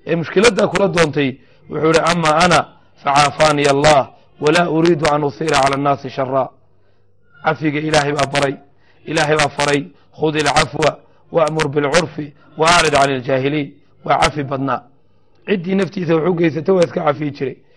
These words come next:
danna kama geli jirin. Laakiin qofka diinta Alle wax u geystaa, waxa weeyaan, meel adag buu ka istaagi jiray. Naftiisa kuma weynayn,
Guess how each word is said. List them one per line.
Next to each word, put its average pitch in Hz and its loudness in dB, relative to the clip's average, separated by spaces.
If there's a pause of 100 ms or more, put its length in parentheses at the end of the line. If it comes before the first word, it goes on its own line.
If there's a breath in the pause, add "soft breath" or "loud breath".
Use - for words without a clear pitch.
(180)
danna 185 0
kama 160 -2
geli 147 -2
jirin. 143 -6 (380 soft breath)
Laakiin 156 -4
qofka 160 -2
diinta 160 0
Alle 170 2
wax 156 -2
u 180 -2
geystaa, 147 -2 (380 soft breath)
waxa 147 0
weeyaan, 151 2
meel 147 0
adag 143 0
buu 139 -10
ka 147 -6
istaagi 139 -2
jiray. 139 -2 (380 soft breath)
Naftiisa 170 -4
kuma 165 0
weynayn, 160 2